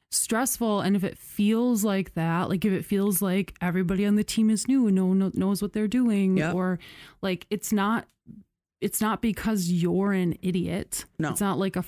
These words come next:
Speaker 1: personal flaw that you don't have that frame of reference. And it's <laughs> already so hard
Speaker 2: Yeah.
Speaker 1: to start a new job, or, like you, Mariah, to be in, like, a supervisory position
Speaker 2: Mm.
Speaker 1: where you have a team who's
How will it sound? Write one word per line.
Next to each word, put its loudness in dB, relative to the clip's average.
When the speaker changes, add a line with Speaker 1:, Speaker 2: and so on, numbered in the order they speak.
Speaker 1:
personal 0
flaw -2
that -4
you 0
don't -2
have -4
that -8
frame -2
of -4
reference. -4
And -2
it's -6
<laughs> -6
already 0
so -2
hard -2
Speaker 2:
Yeah. -2
Speaker 1:
to -2
start 0
a 0
new 2
job, -2
or, 0
like 0
you, 2
Mariah, 0
to -4
be 2
in, 2
like, -2
a -2
supervisory -2
position 0
Speaker 2:
Mm. -2
Speaker 1:
where 0
you -2
have 0
a -2
team 2
who's 0